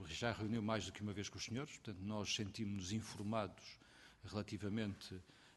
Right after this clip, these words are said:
eh, àquilo que é, que são as vossas pretensões, relativamente, eh, eh, àquilo que é o objetivo deste grupo de trabalho. A nossa proposta é muito clara e, e, e, e nossa perspectiva, eh, é perfeitamente perceptível por qualquer, eh, eh, pessoa que,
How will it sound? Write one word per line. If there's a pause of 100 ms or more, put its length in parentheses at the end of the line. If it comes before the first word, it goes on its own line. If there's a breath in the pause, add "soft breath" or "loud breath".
(100)
eh,
àquilo
que
é,
que
são
as
vossas
pretensões,
relativamente,
eh, (420)
eh,
àquilo
que
é
o
objetivo
deste
grupo
de
trabalho. (480 loud breath)
A
nossa
proposta
é
muito
clara
e,
e, (340)
e,
e
nossa
perspectiva, (380)
eh,
é
perfeitamente
perceptível
por
qualquer,
eh, (540 loud breath)
eh,
pessoa
que,